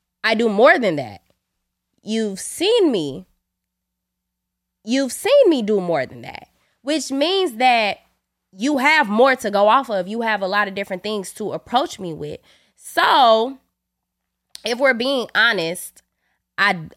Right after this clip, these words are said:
again, I don't find anything problematic with what Terry said. Human beings are programmed to want to categorize people and put them in boxes. Now, me, I don't like to be put in a box, so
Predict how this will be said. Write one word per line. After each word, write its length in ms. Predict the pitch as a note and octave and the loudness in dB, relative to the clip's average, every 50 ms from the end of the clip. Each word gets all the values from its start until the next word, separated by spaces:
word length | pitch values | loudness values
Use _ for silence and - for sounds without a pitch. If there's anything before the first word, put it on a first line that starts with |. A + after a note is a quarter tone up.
| _ _ _ - | _ _ _ -2
again, 400 | G#3 A3 G#3 A3+ A3 G3+ F#3 - - | -2 0 2 2 2 2 2 0 0
I 100 | F#3 G3 | -2 0
don't 400 | F3 F#3+ G3 G#3 G#3+ - - - | 2 2 2 2 0 -2 -6 -4
find 440 | - G#3 G3 G3+ G3+ G3 F#3+ F#3 - | -2 0 2 2 2 0 -2 -4 -6
anything 340 | F3+ G3+ G#3 G3 G3 F#3 F3+ | -8 -6 -6 -4 -4 -6 -6
problematic 720 | F3 G3 F#3+ F#3+ F3+ F#3 F3+ F3+ F#3 F#3+ F3+ F3 E3 - | -4 -2 -2 -2 -2 -2 -4 -2 -2 -2 -4 -4 -6 -8
with 240 | F3+ F3 E3+ E3 C3+ | -8 -6 -6 -6 -6
what 500 | - E3 F3 F3+ F3 E3+ D3+ - - _ - | -8 -6 -6 -4 -4 -4 -6 -8 -10 _ -10
Terry 300 | - F#3 F3+ D#3 C#3+ D3 | -8 -6 -6 -6 -8 -12
said. 520 | - F3+ F3 F#3 E3 C#3 B2 A#2 G#2 - _ _ _ _ _ _ _ _ _ _ _ | -12 -10 -8 -6 -6 -8 -8 -10 -14 -18 _ _ _ _ _ _ _ _ _ _ _
Human 480 | - F3 G3 B3+ C4 C4+ C4 A3+ G#3+ F#3+ | -12 -4 0 2 2 2 2 0 0 -2
beings 640 | G3 G#3 A3 A3+ G#3+ G3+ F#3+ F3+ E3+ F3 F3+ - - | -2 -2 -2 -2 -2 -2 -2 -2 -4 -4 -6 -8 -4
are 160 | - F3 E3 | 0 0 0
programmed 680 | - - - - G#3+ G#3+ A3 G#3 G3 F#3+ F3+ F3 E3+ E3+ - | -2 -4 -4 -2 0 0 0 0 0 -2 -2 -2 -2 -4 -6
to 140 | - G3+ | -8 -8
want 300 | F#3 E3 F3 G3 G3 F3 - | -6 -4 -4 -4 -4 -6 -6
to 100 | - F3+ | -10 -12
categorize 760 | D#3+ - F#3 F#3+ G#3 G#3+ G3 F3 F3 E3 D#3 D3+ D3+ D3 - | -8 -4 -4 -2 -2 -2 -4 -4 -2 -2 -2 -2 -2 -6 -10
people 320 | - E3+ D#3+ - D#3 E3 | -12 -14 -12 -10 -10 -10
and 100 | D#3 C#3+ | -10 -8
put 160 | - F#3+ F3+ - | -6 -8 -8 -6
them 160 | F3+ E3+ D#3+ | -8 -8 -8
in 120 | C#3+ C#3+ | -8 -6
boxes. 680 | C#3 D3 E3 G3 G3+ - - - - - - - _ _ _ _ _ _ _ _ _ - | -4 -2 -2 -2 -2 -4 -10 -20 -20 -20 -20 -20 _ _ _ _ _ _ _ _ _ -6
Now, 320 | F3 F#3 F#3+ F#3+ F#3 E3+ | -4 -2 0 2 0 0
me, 640 | D#3+ D#3+ E3 F3+ G#3+ B3 B3+ A3+ F#3 E3+ F3 F#3+ - _ _ - - - - | 0 -2 -4 -4 -4 -2 -4 -4 -4 -6 -8 -10 -12 _ _ -20 -10 -2 0
I 80 | G3+ | 2
don't 160 | B3 C4+ B3+ | 2 2 2
like 200 | A3 G3+ A#3+ B3 | 0 -2 -4 -4
to 80 | - A#3 | -6 -8
be 140 | G#3+ G#3 G3+ | -6 -6 -2
put 160 | - F#3 F3 | -2 -2 -2
in 60 | E3+ | -2
a 60 | D#3+ | -4
box, 400 | D#3+ E3 D#3+ D#3 D#3+ D#3 - - | -2 -2 0 0 0 0 -4 -6
so 500 | - G3 F3 E3+ E3 D#3+ D#3 D3+ D#3 - | -4 -2 -2 0 0 0 0 -2 -2 -4